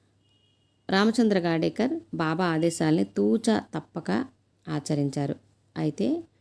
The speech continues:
కొన్ని, కొన్నాళ్ళయిన తర్వాత భార్య చనిపోవడం జరిగింది. ఇది పంతొమ్మిది వందల ఇరవై ఎనిమిదో సంవత్సరం నాటి మాట.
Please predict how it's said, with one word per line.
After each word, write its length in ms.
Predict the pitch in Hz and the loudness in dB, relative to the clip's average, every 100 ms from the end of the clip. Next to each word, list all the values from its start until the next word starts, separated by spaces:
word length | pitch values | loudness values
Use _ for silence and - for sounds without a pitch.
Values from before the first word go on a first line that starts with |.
| _ _ | _ _
కొన్ని, 360 | 202 202 196 - - | 4 4 4 0 -4
కొన్నాళ్ళయిన 640 | 175 170 165 170 170 160 | 0 0 0 -2 0 0
తర్వాత 540 | 156 143 143 135 196 269 - _ - | -2 -4 -4 -4 -4 -4 -12 _ -8
భార్య 540 | 151 147 147 160 269 - _ _ _ - | -4 -2 -2 -4 -6 -10 _ _ _ -2
చనిపోవడం 480 | 156 156 156 151 | 0 0 0 2
జరిగింది. 460 | 160 143 143 139 147 - _ _ - - _ - | 2 0 0 -2 -4 -8 _ _ -20 -20 _ 2
ఇది 520 | 254 262 220 226 220 | 6 8 8 6 4
పంతొమ్మిది 440 | 208 214 233 240 233 | 0 2 4 6 6
వందల 160 | 214 196 175 - | 4 4 2 2
ఇరవై 340 | 185 196 214 | 4 6 6
ఎనిమిదో 260 | 190 190 202 | 4 4 2
సంవత్సరం 440 | 185 170 165 160 | 0 -2 2 2
నాటి 220 | 151 147 | 2 2
మాట. 220 | 147 139 | 0 -2